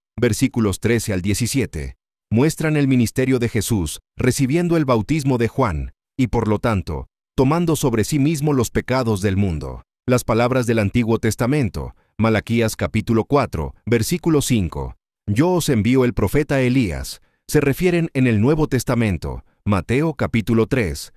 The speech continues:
versículo quince, a Juan el Bautista.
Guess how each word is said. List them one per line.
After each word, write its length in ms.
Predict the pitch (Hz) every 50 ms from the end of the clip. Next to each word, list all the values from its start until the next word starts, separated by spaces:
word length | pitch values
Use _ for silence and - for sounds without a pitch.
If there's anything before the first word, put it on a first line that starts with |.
| _ _ _
versículo 560 | - 120 123 110 - 190 196 - 185 170 151
quince, 540 | - - 151 139 110 90 - 85 69 65 - _ _ _ _ -
a 100 | 113 110
Juan 320 | - - 127 151 160 160
el 120 | 151 143 127
Bautista. 680 | 135 123 117 - 117 95 82 - - 69 60 55 -